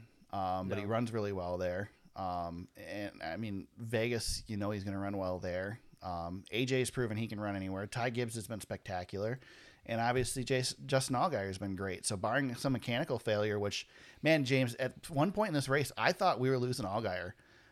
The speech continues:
Speaker 1: Um,
Speaker 2: Yeah.
Speaker 1: they had that, that puff of smoke
Speaker 2: Yep.
Speaker 1: coming out of the exhaust, and, and
Speaker 2: Yep.
Speaker 1: he, if he would have been out, I mean, if he went out, he'd have been out of the playoffs.
Speaker 2: Yep.
Speaker 1: And man, that would have been, that would have been a terrible loss.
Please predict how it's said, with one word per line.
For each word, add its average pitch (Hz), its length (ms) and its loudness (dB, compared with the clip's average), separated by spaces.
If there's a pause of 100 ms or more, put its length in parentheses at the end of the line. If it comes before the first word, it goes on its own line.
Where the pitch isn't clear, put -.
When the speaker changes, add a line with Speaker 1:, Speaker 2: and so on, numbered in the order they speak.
(120)
Speaker 1:
Um, 104 200 4
Speaker 2:
Yeah. 95 160 4 (260)
Speaker 1:
they 113 160 4
had 147 180 6
that, 131 260 8 (140)
that 120 260 2 (320)
puff 131 220 2
of 120 80 -2
smoke 131 220 4
Speaker 2:
Yep. 139 80 -6
Speaker 1:
coming 113 200 0
out 113 120 4
of 113 40 0
the 110 80 -2
exhaust, 107 540 2
and, 92 240 -6
and 98 120 -6
Speaker 2:
Yep. 120 200 -4
Speaker 1:
he, 113 80 -2
if 98 80 -2
he 123 120 2
would 151 140 2
have 139 60 2
been 135 120 6
out, 131 320 4
I 110 60 -2
mean, 104 160 0
if 104 80 -4
he 120 140 2
went 131 200 6
out, 123 200 4
he'd 113 100 0
have 113 80 0
been 110 80 0
out 107 160 0
of 101 80 -6
the - 60 -2
playoffs. 95 500 0 (240)
Speaker 2:
Yep. 143 180 0 (140)
Speaker 1:
And 95 180 -2
man, 127 260 4
that 104 120 2
would 95 80 -2
have 92 80 -6
been, 92 220 -6
that 110 100 2
would 101 80 0
have 90 60 -6
been 92 120 -6
a 87 60 -8
terrible 95 380 -2
loss. 87 560 -6